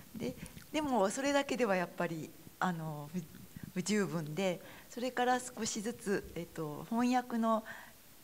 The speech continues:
Speaker 2: 集まりとか、あ、あの、立花さんの黙々会もそうですし、あの、翻訳の、に特化した、あの、勉強会とかにも参加させていただいて、少しずつ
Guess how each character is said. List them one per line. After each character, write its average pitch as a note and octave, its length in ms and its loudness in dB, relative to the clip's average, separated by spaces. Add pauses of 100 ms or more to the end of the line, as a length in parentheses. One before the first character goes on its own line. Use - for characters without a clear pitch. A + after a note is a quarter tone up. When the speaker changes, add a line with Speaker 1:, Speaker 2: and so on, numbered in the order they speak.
(120)
Speaker 2:
集 A#3 80 -4
ま A3+ 160 4
り F#3 120 2
と D#3+ 160 -6
か、 D#3+ 260 -2 (140)
あ、 F3+ 120 0 (460)
あ D#3+ 40 -4
の、 E3+ 160 -4 (320)
立 F#3+ 200 -4
花 G3+ 220 0
さ F#3 160 -2
ん D#3+ 100 -4
の D3 200 -6 (100)
黙 F3+ 220 -2
々 G3 160 0 (140)
会 F3 160 -2
も D#3 140 -8
そ F3 160 -6
う D#3+ 60 -8
で E3+ 120 -10
す - 160 -14
し、 A3+ 160 -10 (380)
あ F3 80 -4
の、 F3+ 300 -4 (280)
翻 A#3+ 240 2
訳 A#3+ 420 -2
の、 C4 240 2 (240)
に C#4+ 140 0 (200)
特 G#3+ 140 -4 (100)
化 F#3 140 2
し F3+ 80 -6
た、 A#3 240 4 (100)
あ E3 100 -8
の、 D#3 180 -6
勉 F#3+ 240 2
強 F#3 180 2
会 E3+ 340 -2
と F#3+ 80 -4
か G#3+ 160 0
に A#3 100 4
も A#3+ 200 2 (120)
参 F3 240 0
加 E3+ 160 -2
さ E3+ 120 0
せ E3 140 -2
て E3 120 -2
い E3 80 0
た E3 140 -2
だ E3 140 0
い - 60 -4
て、 A#3+ 320 0 (460)
少 - 240 0
し A#3 140 0
ず C4 140 4
つ - 240 0